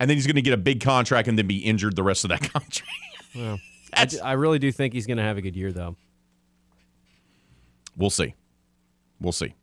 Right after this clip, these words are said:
Speaker 1: He was healthy this year and had a half a sack. Or, or Shy Tuttle right now, forty-five percent of you say Onyemata, thirty-four percent say Ellis, fifteen percent say Davenport, and six percent say Shai Tuttle. Let's get to some additional comments.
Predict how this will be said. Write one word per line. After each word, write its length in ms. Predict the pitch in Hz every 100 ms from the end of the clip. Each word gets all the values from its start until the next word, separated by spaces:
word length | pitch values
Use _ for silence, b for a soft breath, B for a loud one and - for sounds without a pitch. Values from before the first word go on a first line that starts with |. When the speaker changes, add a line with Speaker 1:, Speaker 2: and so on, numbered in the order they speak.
| _ _ _ _ _
Speaker 1:
He 120 | 98
was 120 | 110
healthy 280 | 123 110 113
this 200 | 104 -
year 200 | 85 80
and 180 | 71 69
had 120 | 90
a 60 | 78
half 180 | 85 69
a 40 |
sack. 200 | - - - _ - B B B B B B -
Or, 240 | 151 165 -
or 400 | 175 175 160 -
Shy 340 | - 175 151 143
Tuttle 460 | 151 139 95 78 - _ _ _ _ _ -
right 100 | 127
now, 360 | 143 131 120 -
forty-five 400 | - 139 127 131
percent 240 | 107 - 107
of 80 | 98
you 80 |
say 220 | 92 98 -
Onyemata, 560 | 98 98 104 120 113
thirty-four 440 | - 139 127 135 104
percent 320 | 101 123 98
say 160 | 101 -
Ellis, 300 | 120 120 -
fifteen 320 | 156 - 131
percent 320 | 110 - 113
say 160 | - 101
Davenport, 540 | 113 113 107 - 113
and 80 | 95
six 180 | - 117
percent 340 | 110 - 110
say 200 | - 98
Shai 280 | 87 113 95
Tuttle. 440 | 82 117 98 87 B B B B B
Let's 120 | -
get 80 | 127
to 60 | 107
some 180 | 107 110
additional 380 | 92 107 101
comments. 520 | 85 113 104 98 -